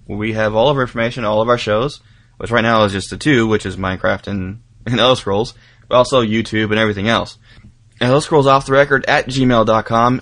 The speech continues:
is this show's email address. Please send in your emails, comments, concerns, anything you want. Just talk to us, say hi,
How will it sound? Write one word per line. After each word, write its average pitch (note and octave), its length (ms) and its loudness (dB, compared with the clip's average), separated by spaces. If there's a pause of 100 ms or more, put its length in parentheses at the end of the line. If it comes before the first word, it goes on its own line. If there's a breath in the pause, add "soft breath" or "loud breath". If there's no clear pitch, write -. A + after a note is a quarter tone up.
(120)
is D3+ 340 0
this B2+ 160 0
show's A2+ 480 0
email G#2+ 320 0
address. G#2 240 -2
Please E3 320 -4
send B2 140 -2
in A#2 100 0
your A2+ 80 0
emails, A2+ 420 0
comments, G#2+ 400 -2
concerns, A2+ 520 -4 (100)
anything F3+ 380 -2
you B2+ 80 -2
want. A2+ 380 -2 (520 soft breath)
Just - 180 -6
talk G#2+ 220 2
to A#2+ 140 0
us, C#3+ 160 2
say B2 160 2
hi, A2 480 0